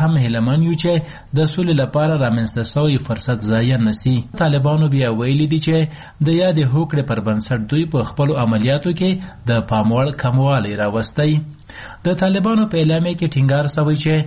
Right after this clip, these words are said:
د بین الافغاني مذاکراتو د روانې پروسې د چټکتیا لپاره باید عملي ګامونه واخیستل سي او پاتې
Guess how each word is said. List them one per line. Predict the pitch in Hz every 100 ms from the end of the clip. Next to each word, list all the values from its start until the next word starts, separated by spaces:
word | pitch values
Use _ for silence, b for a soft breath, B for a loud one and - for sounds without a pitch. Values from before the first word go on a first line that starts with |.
| B B -
د | 175
بین | 190 190
الافغاني | 190 165 165 170 180
مذاکراتو | 147 139 135 131 156 151 135
د | 120
روانې | 120 139 143 120
پروسې | 107 110 107 117 120 147
د | 151 113
چټکتیا | 110 107 107 156 156 110
لپاره | 98 101 104 98
باید | 104 202 107
عملي | 107 107 131 123
ګامونه | 135 151 147 92
واخیستل | 95 95 107 - 113 104
سي | - 113 113
او | 110 110
پاتې | 139 151 170